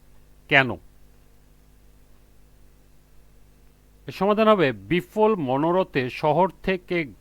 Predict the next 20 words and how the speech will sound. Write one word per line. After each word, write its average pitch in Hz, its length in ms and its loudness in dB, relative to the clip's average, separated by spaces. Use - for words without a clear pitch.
গ্রামে 135 480 -2
ফিরলেন 135 480 -4
সনু 117 420 -8
পণ্ডিত। 90 320 -14
ভেঙে 165 260 2
পড়া 143 340 2
স্কুলটার 165 440 -4
পাশ 139 380 2
দিয়ে 123 180 -6
আসবার 135 460 0
সময় 135 420 -6
দু 131 220 -10
চোখে 139 300 -8
পানি 156 300 0
উপচে 143 340 -8
পড়ছিল 123 480 -10
সনু 127 440 -8
পণ্ডিতের। 95 440 -14
গ্রামের 123 420 0
লোকগুলো 143 540 -2